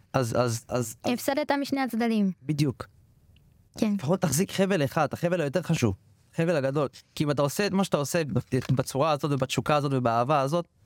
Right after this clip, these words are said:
Speaker 1: אז זה כבר יבוא. אבל תאמין ב-, בדרך הזאת, באהבה למוזיקה, ב-, ולפעול מהלב, זה מה שגדלתי עליו ולערכים שלי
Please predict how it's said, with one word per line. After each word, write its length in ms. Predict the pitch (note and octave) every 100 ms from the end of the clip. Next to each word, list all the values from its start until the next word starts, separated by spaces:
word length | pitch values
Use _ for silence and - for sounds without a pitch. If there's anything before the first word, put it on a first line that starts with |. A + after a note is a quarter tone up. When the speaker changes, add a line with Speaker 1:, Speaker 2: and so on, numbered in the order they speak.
| _ -
Speaker 1:
אז 80 | A2+
זה 80 | D#3+
כבר 200 | D#3 A#2
יבוא. 200 | G#2 G#2 _ _ _ _ _ _ -
אבל 100 | B2+
תאמין 400 | - A#2 D3+ E3+
ב-, 320 | D3 A#2+ G#2+ G#2+ A2+
בדרך 380 | A2 D#3+ C#3+
הזאת, 200 | G#2+ G2+ - _ _ _ -
באהבה 380 | G#2+ G#2+ B2+ B2+
למוזיקה, 540 | A#2+ B2 A2 - - - _ _ _ _ _ - -
ב-, 240 | A2+ A2 G#2+ A2+
ולפעול 640 | A2 G#2+ A2 A2 - C3+ C#3+
מהלב, 500 | B2 A#2 A#2+ A2 G#2 - -
זה 200 | A#2+ D3
מה 80 | D3
שגדלתי 800 | C3 B2+ - A#2+ A#2+ C3+ D3 E3+
עליו 180 | F#3 E3
ולערכים 540 | C3+ B2+ A#2+ A2+ C#3+
שלי 300 | C#3 E3+ F#3+